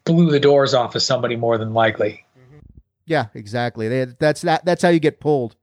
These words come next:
Speaker 2: <laughs> Give up five
Speaker 1: Right, right,
Speaker 2: goals.
Speaker 1: absolutely. Well, okay, and here's, here's the thing. We've also got our four coaches have been announced. Rod Brindamore, uh, is going to be the coach for the Metropolitan Division.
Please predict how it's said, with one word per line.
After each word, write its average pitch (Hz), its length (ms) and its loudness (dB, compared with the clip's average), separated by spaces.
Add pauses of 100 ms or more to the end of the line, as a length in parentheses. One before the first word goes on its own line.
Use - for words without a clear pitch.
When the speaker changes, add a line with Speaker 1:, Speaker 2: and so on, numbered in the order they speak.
(440)
Speaker 2:
<laughs> - 440 -10
Give 143 160 -4
up - 160 -16
five 143 140 2
Speaker 1:
Right, 139 120 4
right, 147 80 2
Speaker 2:
goals. 147 220 0
Speaker 1:
absolutely. 175 500 -2 (880)
Well, 254 340 0 (120)
okay, 196 320 0
and 240 120 -2
here's, 277 300 -4
here's 254 240 -6
the 254 60 -6
thing. 226 140 -4
We've 190 140 -6
also 240 260 0
got 240 200 2
our 202 100 -6
four 233 240 -4
coaches 220 380 -2
have 196 120 -4
been 202 140 -2
announced. 196 500 -2 (260)
Rod 190 320 4
Brindamore, 214 720 -2 (460)
uh, 170 280 0
is 170 120 -2
going 185 220 0
to 185 80 0
be 185 140 0
the 175 60 -2
coach 190 240 -2
for 190 100 -4
the 170 80 2
Metropolitan 175 640 0
Division. 202 440 0